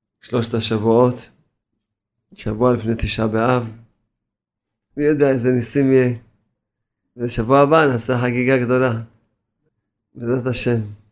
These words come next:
נעשה על האש, שבוע הבא, מוזמנים כולם.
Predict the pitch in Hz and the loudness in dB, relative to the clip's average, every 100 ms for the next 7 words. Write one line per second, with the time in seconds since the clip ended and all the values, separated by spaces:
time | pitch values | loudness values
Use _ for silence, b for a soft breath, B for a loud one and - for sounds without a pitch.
0 | _ _ _ _ _ _ _ _ _ _ | _ _ _ _ _ _ _ _ _ _
1 | _ _ - 113 - 120 117 107 156 151 | _ _ -10 -8 -4 -2 0 4 6 8
2 | 139 117 - 110 123 123 135 131 123 117 | 6 2 -4 -2 0 2 2 2 0 -4
3 | - _ _ _ 139 120 135 135 139 - | -10 _ _ _ -6 0 2 4 2 2
4 | 135 135 | 2 2